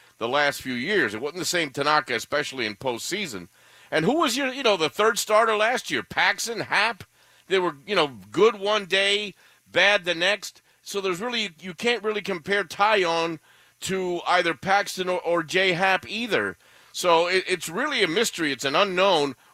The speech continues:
right now, I'm gonna reserve judgment until I see a little bit more from, uh, from these guys, at least here during spring,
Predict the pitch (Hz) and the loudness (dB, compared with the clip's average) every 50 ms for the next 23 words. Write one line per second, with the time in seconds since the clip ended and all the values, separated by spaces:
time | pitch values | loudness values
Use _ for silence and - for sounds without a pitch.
0 | _ 95 143 208 247 220 220 226 233 208 165 160 170 180 208 208 196 170 165 147 | _ 2 4 4 4 4 2 2 4 6 4 4 2 0 0 0 0 0 0 -2
1 | 131 156 175 185 160 139 113 139 175 185 170 143 131 135 131 - - 135 135 123 | 0 0 0 0 -2 -2 0 0 0 0 0 -2 -6 -6 -6 -2 -4 -4 -4 -4
2 | - 147 143 135 139 156 156 - - 165 151 139 131 147 151 151 139 147 139 135 | -6 -4 -2 0 2 0 0 -2 -4 -4 -4 -2 -2 -2 -4 -4 -4 -6 -6 -4
3 | 139 139 139 135 123 - 135 123 120 123 123 120 117 113 107 - - 120 113 131 | -4 -2 -2 -2 -4 -4 -4 -4 -2 0 0 0 0 0 -2 -4 -8 -6 -4 -4
4 | 139 131 117 107 139 135 127 120 107 127 - 143 190 269 285 233 - 220 208 180 | -4 -4 -2 0 2 2 2 2 0 -4 -6 -4 -4 -4 -4 -4 -4 0 0 0
5 | 156 139 147 180 175 151 131 117 - - - 190 190 156 131 110 | 0 0 -4 -2 -2 -2 -4 -6 -10 -6 -2 0 2 2 0 -2